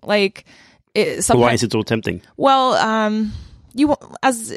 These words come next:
Speaker 1: we all wanna do the right thing, we all, all wanna build good solutions for our users. We all want to implement things quickly and effectively. So sometimes it's really easy to say, "Oh, of course, like, this customer has issue A. Of course we need to build B. Let's
Speaker 2: Yeah.
Speaker 1: just build B."
Speaker 2: Yeah.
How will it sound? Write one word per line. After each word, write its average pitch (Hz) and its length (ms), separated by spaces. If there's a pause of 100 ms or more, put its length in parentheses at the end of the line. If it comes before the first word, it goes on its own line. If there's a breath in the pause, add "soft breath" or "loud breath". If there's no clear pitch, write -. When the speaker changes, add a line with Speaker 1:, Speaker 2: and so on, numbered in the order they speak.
Speaker 1:
we 277 160
all 302 160
wanna 294 180
do 214 160
the 208 120
right 175 180
thing, 170 200
we 214 100
all, 220 360
all 202 140
wanna 190 180
build 175 300
good 175 160
solutions 165 400
for 170 100
our 156 80
users. 202 420
We 214 120
all 185 160
want 180 220
to 165 400 (100)
implement 185 400
things 170 200
quickly 165 360
and 160 80
effectively. 170 600 (480 loud breath)
So 247 120
sometimes 262 420
it's 240 140
really 233 220
easy 226 280
to 220 100
say, 220 220
"Oh, 247 300
of - 160
course, 233 360
like, 185 280 (880 soft breath)
this 233 160
customer 233 320
has 220 320
issue 226 320
A. 214 380
Of - 160
course 240 220
we 254 60
need 220 160
to 220 60
build 180 220
B. 151 280
Let's - 220
Speaker 2:
Yeah. - 40
Speaker 1:
just 233 180
build 208 180
B." 175 360 (120)
Speaker 2:
Yeah. 127 180